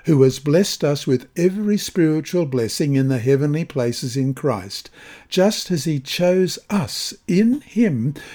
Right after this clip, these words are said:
before the foundation of the world, that we should be holy and without blame before him in love. And Second Timothy chapter one, verses eight and nine, "Therefore do not be ashamed of the testimony of our Lord,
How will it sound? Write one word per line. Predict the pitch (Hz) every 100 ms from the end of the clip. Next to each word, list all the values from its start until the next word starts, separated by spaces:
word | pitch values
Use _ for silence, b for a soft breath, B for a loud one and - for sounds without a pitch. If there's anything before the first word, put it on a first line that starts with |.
| B
before | 160 143 170 147 160
the | 175
foundation | 175 160 143 131 127 - 143
of | 131
the | 143
world, | 135 117 95 82 92 139 - b b b b
that | 175 117
we | 127 165
should | 165 123
be | 117
holy | 82 156 165 160 165
and | 127 110
without | 113 120 101 104 -
blame | 143 147 135 131 123 B B B
before | 180 127 - - 233 175
him | 107 95 92 92 _ b b
in | - 101 92
love. | 123 143 85 87
And | 104 95
Second | - 139 - 98
Timothy | - 202 170 165 135 - B B
chapter | - 139 - 127
one, | 110 131 123 117
verses | 117 107 - 113 120
eight | 107 104
and | 117 110
nine, | 131 113 110
"Therefore | 135 156 160 139
do | 151 151
not | 151 202 -
be | 123
ashamed | 104 - 139 101 104 123
of | 123
the | 107
testimony | - 127 107 - 123 110 117 113
of | 104
our | 107 101
Lord, | 101 95 156